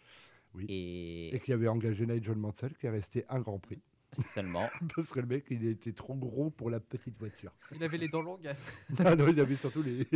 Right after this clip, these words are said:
Speaker 1: <laughs> les épaules larges.
Speaker 2: Et en mille neuf cent quatre-vingt-seize,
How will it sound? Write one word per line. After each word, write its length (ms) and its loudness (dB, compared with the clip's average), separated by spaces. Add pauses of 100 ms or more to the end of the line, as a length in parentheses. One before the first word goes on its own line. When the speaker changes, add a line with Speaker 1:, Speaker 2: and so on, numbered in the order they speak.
Speaker 1:
<laughs> 200 -8
les 140 -6
épaules 300 -4
larges. 400 -12 (720)
Speaker 2:
Et 80 -2
en 80 2
mille 140 2
neuf 140 4
cent 160 -4
quatre-vingt-seize, 840 -2